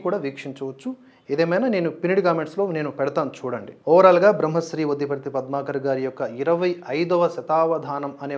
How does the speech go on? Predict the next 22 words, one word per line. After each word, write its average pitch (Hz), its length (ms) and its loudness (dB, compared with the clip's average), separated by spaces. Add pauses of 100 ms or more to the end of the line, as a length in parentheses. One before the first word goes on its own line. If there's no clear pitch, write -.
ఒక 131 80 -12 (120)
అద్భుతమైన 175 580 -6 (120)
చరిత్రాత్మక 147 680 -4 (140)
ఘట్టంలో 147 400 -4 (400)
మన 143 100 -4 (100)
భరతవర్ష 160 440 2 (100)
పాలు 139 240 0
పంచుకోవడం 127 520 -10 (160)
జరిగింది. 151 400 -6 (680)
ఇది 127 180 -6
ఎంతో 143 260 -6
సంతోషంతో 170 580 -6
నేను 147 160 -6
మీకు 135 200 -10
తెలియజేస్తూ 139 560 -6
ఉన్నాను. 131 260 -12 (220)
ఇటువంటి 180 340 0 (140)
ఘనతలు 190 440 2
మన 139 100 -2 (140)
తెలుగుకి, 190 440 -4 (140)
తెలుగు 143 240 -2 (100)
వారికి 190 420 -2